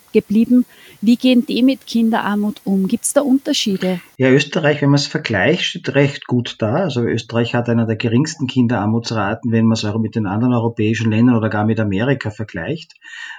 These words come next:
Speaker 2: Äh, hat was mit dem Sozialstaat zu tun. Dort, wo die Sozialstaaten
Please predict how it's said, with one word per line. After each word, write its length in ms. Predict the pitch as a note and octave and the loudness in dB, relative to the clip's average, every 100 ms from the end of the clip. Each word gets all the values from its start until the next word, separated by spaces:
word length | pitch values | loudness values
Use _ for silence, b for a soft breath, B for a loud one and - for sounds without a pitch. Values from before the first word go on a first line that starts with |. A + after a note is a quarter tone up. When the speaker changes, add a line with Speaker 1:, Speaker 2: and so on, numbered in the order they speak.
| B - | B 0
Speaker 2:
Äh, 60 | |
hat 340 | A#2+ A2+ B2 D3+ | 2 2 0 0
was 200 | C#3+ C#3 | 2 2
mit 240 | C3 - | 2 4
dem 260 | B2 A#2+ - | 4 4 2
Sozialstaat 800 | A#2 - F#2+ G#2+ - C3+ B2+ | -6 -4 -2 -2 -2 -2 -4
zu 160 | - C#3+ | -6 -4
tun. 300 | C3+ D3+ F#3 | -2 -2 -2
Dort, 260 | A#2+ A#2+ B2 | -2 -2 0
wo 80 | A#2+ | 0
die 80 | |
Sozialstaaten 1080 | A#2+ B2+ - G2+ B2+ - B2 A#2 A#2+ A#2+ A#2+ | 0 -2 0 0 0 -2 -2 -2 0 0 0